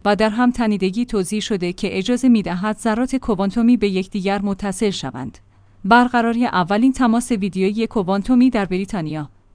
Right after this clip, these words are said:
در چند سال اخیر، محققان و سازمان‌های مختلف تلاش کرده‌اند کامپیوترهای کوانتومی کاربردی بسازند. این اتفاق تصویری از آینده به ما نشان می‌دهد که محاسبات کوانتومی فراگیرتر خواهد شد.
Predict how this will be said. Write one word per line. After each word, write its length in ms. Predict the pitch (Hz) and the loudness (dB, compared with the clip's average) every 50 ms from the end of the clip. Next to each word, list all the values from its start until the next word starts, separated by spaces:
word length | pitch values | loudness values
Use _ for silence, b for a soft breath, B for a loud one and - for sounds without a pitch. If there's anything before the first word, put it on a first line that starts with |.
| - - | -4 0
در 120 | 214 208 | 0 0
چند 300 | 214 - - 269 269 262 | 0 0 0 0 2 0
سال 280 | 254 - 294 269 240 196 - | 0 0 2 2 2 2 0
اخیر، 380 | 185 185 - 220 226 233 - _ - - | -4 -4 -4 -4 -4 -4 -6 _ -2 0
محققان 640 | 214 214 185 220 202 196 190 180 - 175 156 156 - _ - | 0 2 2 2 0 0 -2 -6 -6 -6 -8 -8 -8 _ -2
و 80 | 208 | -2
سازمان‌های 640 | 214 - - 214 196 - 208 202 202 202 254 240 233 220 | 0 2 2 2 2 2 2 2 2 2 2 2 4 2
مختلف 520 | 208 196 190 - - 170 175 196 220 - | 2 0 0 -2 -4 -2 -2 -2 -2 -4
تلاش 380 | - 226 196 147 160 165 - - | -4 -4 -4 -2 -2 -4 -4 -2
کرده‌اند 480 | 214 180 165 190 180 175 170 185 180 | -2 0 0 0 0 0 0 -2 -4
کامپیوترهای 880 | - - 240 208 202 185 - 226 226 - 240 226 208 208 277 262 254 247 | -2 0 0 0 0 0 0 0 0 2 2 2 2 2 2 4 2 2
کوانتومی 600 | - 247 202 185 196 196 185 - 233 226 247 247 | 2 0 0 2 0 0 0 2 4 4 4 4
کاربردی 540 | - 240 196 180 156 175 175 165 202 208 185 | 4 2 0 0 0 -2 -2 -2 -2 -2 0
بسازند. 600 | - 175 - - 156 143 - 147 135 135 - - - - - - | -2 -2 -2 -4 -4 -6 -6 -6 -8 -8 -10 -12 -18 -18 -2 4
این 140 | 240 247 233 - | 6 6 6 6
اتفاق 480 | 233 233 - 220 196 - - - - - | 2 2 0 0 0 0 0 0 0 0
تصویری 460 | 262 262 247 - 262 269 262 262 247 | 0 0 0 2 2 4 4 4 4
از 180 | 226 233 - | 2 0 0
آینده 460 | - - 202 196 202 202 196 190 202 196 | 0 0 2 2 2 2 2 2 2 2
به 120 | 185 180 | 2 0
ما 140 | 170 175 185 | 0 2 2
نشان 360 | 185 185 185 - 233 220 214 | 2 0 0 2 2 2 4
می‌دهد 540 | 208 196 180 175 180 185 175 202 202 208 - - | 2 2 2 0 -2 -2 0 -2 -2 -4 -6 -2
که 120 | - 226 196 | 0 2 4
محاسبات 600 | 185 180 180 220 226 233 254 233 254 302 294 285 | 4 4 2 0 2 2 2 2 2 2 0 0
کوانتومی 640 | 262 - 233 202 180 196 202 - - 220 220 240 240 | 0 0 0 0 2 0 0 0 2 4 4 4 4
فراگیرتر 600 | - 220 185 180 185 175 226 226 - - 233 202 | 2 0 0 0 0 0 0 -2 0 -2 -2 -4
خواهد 340 | 180 - 143 135 139 139 - | -4 -6 -8 -8 -8 -8 -8
شد. 260 | - - 143 143 | -8 -8 -10 -10